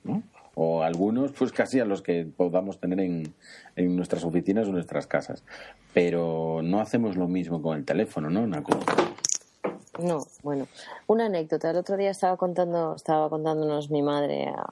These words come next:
Speaker 2: a mi marido y a mí de cómo empezó ella y tal, con los ordenadores estos de, bueno, estos de que tenía muy poca memoria.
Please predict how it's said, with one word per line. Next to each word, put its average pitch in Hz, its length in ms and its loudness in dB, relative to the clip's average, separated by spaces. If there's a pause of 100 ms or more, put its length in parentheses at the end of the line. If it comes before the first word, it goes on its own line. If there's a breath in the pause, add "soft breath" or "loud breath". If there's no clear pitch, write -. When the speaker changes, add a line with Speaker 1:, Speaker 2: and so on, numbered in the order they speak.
(140)
Speaker 2:
a 135 80 2
mi 139 100 2
marido 139 340 2
y 143 60 2
a 131 100 0
mí 147 180 0
de 131 120 0
cómo 139 180 0
empezó - 340 -2
ella 147 360 2
y 139 80 -2
tal, 147 280 0
con 127 200 0
los 127 180 -8
ordenadores 131 480 2
estos 131 360 -4
de, 127 300 0 (480 loud breath)
bueno, - 260 -2 (300)
estos 151 340 0
de 135 140 0
que 143 100 0
tenía 143 260 2
muy 139 140 0
poca 135 200 0
memoria. 147 460 0